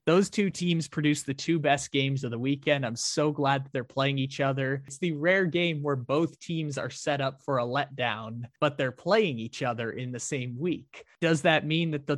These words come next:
letdowns will cancel each other out, or are we gonna have one of these, like, seventeen ten slugfests like we had between the forty-niners and the Cardinals last weekend? I don't know, but I'm excited to figure it out. So I will take the Baltimore Ravens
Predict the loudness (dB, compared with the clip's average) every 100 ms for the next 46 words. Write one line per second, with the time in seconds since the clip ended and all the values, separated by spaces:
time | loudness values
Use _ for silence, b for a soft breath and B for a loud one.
0 | -2 -2 0 0 0 2 2 -2 -4 -4
1 | -4 -4 -4 -6 -4 -2 -2 -4 2 4
2 | 4 2 0 0 2 0 0 0 -2 -2
3 | -4 -2 -4 -2 -4 -6 -8 0 2 2
4 | -2 -6 -6 -6 -4 -4 -2 -4 -8 -6
5 | 0 0 0 -6 -8 -6 -6 -6 -6 -4
6 | -4 0 0 0 -6 -8 -4 -4 -4 -8
7 | -4 -4 0 2 2 2 2 0 -2 -6
8 | -6 -8 -8 -6 0 0 0 -4 -8 -8
9 | -8 -6 -6 -8 -10 -10 -10 -10 -10 -14
10 | -6 0 2 0 0 0 2 2 -2 -4
11 | -2 0 -2 -4 -2 -2 -2 -4 -4 -4
12 | -4 -4 -6 -10 -8 -2 -2 0 2 4
13 | 4 2 0 0 2 2 0 -4 -4 -2
14 | 0 -2 -4 -6 -10